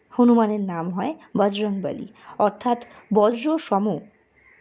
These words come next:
কঠিন দেহ যার। ব্রহ্মদেবের আশীর্বাদে হনুমানের প্রতি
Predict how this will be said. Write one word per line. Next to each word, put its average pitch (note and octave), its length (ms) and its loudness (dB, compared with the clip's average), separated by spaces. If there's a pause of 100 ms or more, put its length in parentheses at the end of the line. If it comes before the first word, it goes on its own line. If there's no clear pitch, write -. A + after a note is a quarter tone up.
(320)
কঠিন B3+ 440 2
দেহ F3+ 240 -4
যার। - 220 -10 (2250)
ব্রহ্মদেবের E4+ 720 4 (220)
আশীর্বাদে A#3 680 -2 (520)
হনুমানের B3 440 4
প্রতি A#3+ 340 2